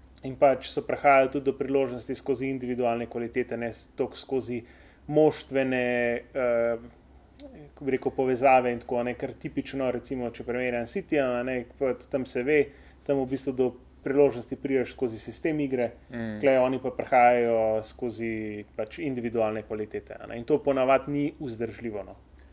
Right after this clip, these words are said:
Speaker 2: Se strinjam, to je glavni problem Chelsea, preveč novih igralcev naenkrat in plus nov trener, kakor ste rekel, Zoki, vsak se hoče dokazati, plus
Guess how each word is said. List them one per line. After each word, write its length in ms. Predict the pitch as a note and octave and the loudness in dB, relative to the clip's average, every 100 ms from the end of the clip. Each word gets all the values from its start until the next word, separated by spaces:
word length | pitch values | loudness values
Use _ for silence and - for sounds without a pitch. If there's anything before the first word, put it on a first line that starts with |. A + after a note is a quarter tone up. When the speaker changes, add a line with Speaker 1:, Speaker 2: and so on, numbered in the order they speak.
| - - - - | -20 -20 -20 -20
Speaker 2:
Se 160 | - - | -16 -6
strinjam, 320 | C3 A#2+ G#2 | -2 -2 -2
to 80 | A#2 | -2
je 60 | |
glavni 300 | A2 A#2 A2+ | 2 2 2
problem 440 | - G#2+ A2+ A#2 A#2 | -2 -4 -2 -4 -6
Chelsea, 480 | - A#2+ A2+ C3 C3+ - | -4 -4 0 -2 -2 -10
preveč 360 | - A#2 A2+ A2 | -2 4 4 2
novih 200 | B2 G#2 | -4 -4
igralcev 440 | A2+ A2+ A2+ - | 0 2 2 0
naenkrat 460 | A2 A2 G#2+ G2 - | -2 -2 -2 -4 -4
in 180 | A#2 A2+ | -8 -8
plus 300 | C3+ B2+ B2+ | -6 -6 -2
nov 160 | A#2+ | -4
trener, 400 | A2 A2 A2+ G#2 - - - - - - - - - - - | -2 0 2 2 -2 -20 -20 -20 -20 -20 -20 -20 -20 -20 -16
kakor 240 | - G#2+ | -12 -8
ste 100 | - | 0
rekel, 220 | A2+ - G#2 | 0 0 -2
Zoki, 240 | A#2 A#2+ | -2 -4
vsak 220 | - G#2+ | -2 -2
se 100 | A#2 | -2
hoče 220 | A#2 A2+ A2 | -8 -8 -4
dokazati, 720 | G#2 A#2+ B2 A2+ G#2 - - - - - | 0 4 4 4 2 2 -12 -20 -20 -14
plus 320 | B2 A#2 | -6 -6